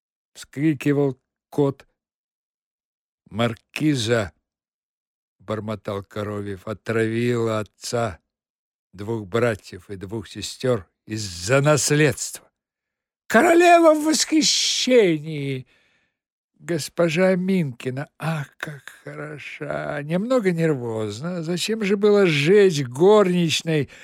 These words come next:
лицо щипцами для завивки? Конечно, при этих условиях зарежут". "Королева в восхищении!" "Королева".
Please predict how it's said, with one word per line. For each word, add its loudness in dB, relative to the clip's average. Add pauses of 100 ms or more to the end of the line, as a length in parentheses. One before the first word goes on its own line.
(120)
лицо 4
щипцами 2
для 4
завивки? 2 (1040)
Конечно, 0
при 2
этих -2
условиях -4
зарежут". -4 (720)
"Королева 6
в -4
восхищении!" 2 (1400)
"Королева". -4